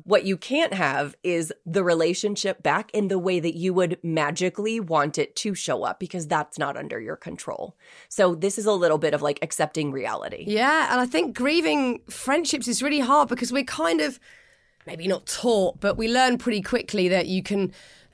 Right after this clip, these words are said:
Speaker 2: openly grieve about the end of a romantic relationship, and, you know, that will transpire in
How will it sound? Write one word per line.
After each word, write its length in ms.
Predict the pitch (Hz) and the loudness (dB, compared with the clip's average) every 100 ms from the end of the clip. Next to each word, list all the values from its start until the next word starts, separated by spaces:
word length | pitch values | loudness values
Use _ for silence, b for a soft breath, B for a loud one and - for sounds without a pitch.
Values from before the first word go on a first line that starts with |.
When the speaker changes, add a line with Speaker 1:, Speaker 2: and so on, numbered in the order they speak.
| - | 2
Speaker 2:
openly 480 | - 339 320 302 285 | 4 4 4 0 0
grieve 380 | - 247 247 240 | 0 0 0 0
about 280 | 208 202 | 2 2
the 120 | 190 202 | 2 2
end 220 | 208 202 | 0 -2
of 100 | 185 | 0
a 460 | 202 196 196 190 - | 2 4 4 0 -6
romantic 640 | - 190 202 196 196 208 - | -2 0 2 2 0 -2 -2
relationship, 1000 | 190 185 175 185 165 - 185 180 - - - | 0 0 0 -2 -2 0 2 0 -4 -10 -4
and, 380 | 165 165 156 - | 0 2 0 -2
you 100 | 185 | -2
know, 80 | 160 | 2
that 220 | 185 - | 0 0
will 440 | 180 175 175 165 - - _ | 0 0 -2 -4 -12 -20 _
transpire 800 | - 196 180 - - 185 180 175 | -8 -2 0 -2 -2 0 2 2
in 380 | 170 156 156 156 | 2 0 -2 -6